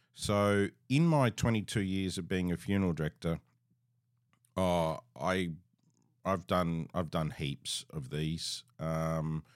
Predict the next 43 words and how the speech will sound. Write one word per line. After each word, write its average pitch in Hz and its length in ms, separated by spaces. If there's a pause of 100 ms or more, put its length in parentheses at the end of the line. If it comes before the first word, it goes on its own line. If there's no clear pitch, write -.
(220)
when 302 140
I 214 40
say 107 260
heaps, - 640 (400)
it's 117 180
not 151 160
something 113 400
that 92 140
happens 92 400
every 80 240
week, 82 540 (460)
um, 92 880
but 135 120
I 190 80
reckon 101 420
I've 92 280
probably 87 260
done 85 480
ten 95 260
to 90 60
fifteen 104 560
of 107 160
these. 139 560 (160)
Um, 92 460 (180)
and 120 100
I 190 120
remember 131 500
in 110 60
my 101 200
early 101 280
days 87 560
that 90 100
it 90 160
was 90 140
something 101 600 (540)
that 104 120
I - 20
really 104 320
wanted 92 340
to - 80
be 90 140
involved 85 480
in. 160 220